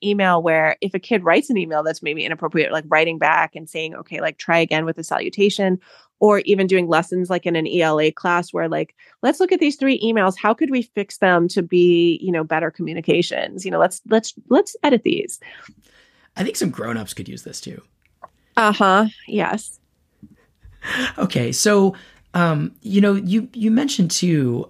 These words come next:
Speaker 2: um, that you're, you're hearing from, um, parents and, and students that they're, you know, if they're on social media, which so many are, and posting publicly, you know, through whatever platform, Instagram or,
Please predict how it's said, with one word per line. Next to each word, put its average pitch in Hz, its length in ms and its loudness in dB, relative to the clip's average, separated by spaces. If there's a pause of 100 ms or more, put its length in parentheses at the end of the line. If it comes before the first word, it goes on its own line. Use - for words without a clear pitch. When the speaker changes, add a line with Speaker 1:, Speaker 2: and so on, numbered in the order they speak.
Speaker 2:
um, 123 500 -4 (600)
that 147 440 -2
you're, - 180 -6
you're 160 200 -2
hearing 165 380 2
from, 127 540 0 (220)
um, 123 440 -4 (260)
parents 143 640 0
and, 127 280 -2
and 131 160 -2
students 127 640 0 (420)
that 180 140 -2
they're, - 320 2 (240)
you 247 140 4
know, 147 120 4
if 139 80 -2
they're 175 180 2
on 220 160 6
social 185 320 4
media, 185 340 6
which 175 120 2
so - 160 0
many 131 220 2
are, 120 420 -4 (500)
and 131 160 -2
posting 127 680 2 (320)
publicly, 131 480 0
you 120 160 6
know, 117 400 -2
through 127 300 0
whatever 123 320 2
platform, 123 380 -2
Instagram 117 680 -2
or, 123 260 -2